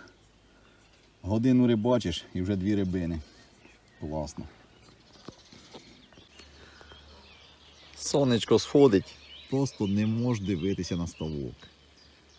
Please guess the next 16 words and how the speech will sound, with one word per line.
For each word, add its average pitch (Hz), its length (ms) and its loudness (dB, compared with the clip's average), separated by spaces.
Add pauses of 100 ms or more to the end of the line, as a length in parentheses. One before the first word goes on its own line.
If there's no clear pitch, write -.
(680)
Таке 120 400 -6
яскраве. 87 800 -4
Мабуть, 104 380 -4
сьогодні 104 400 -2
знову 107 300 -2
буде 90 340 -2 (100)
дуже 92 480 -2
тепло. 71 500 -6 (760)
Зараз 110 280 -2
сім 127 260 -4
годин 120 400 0
уже. 82 280 -6 (2750)
Поставив 98 580 -4
ще 87 220 -4 (800)
два 92 300 -4
спінінги, 127 640 -4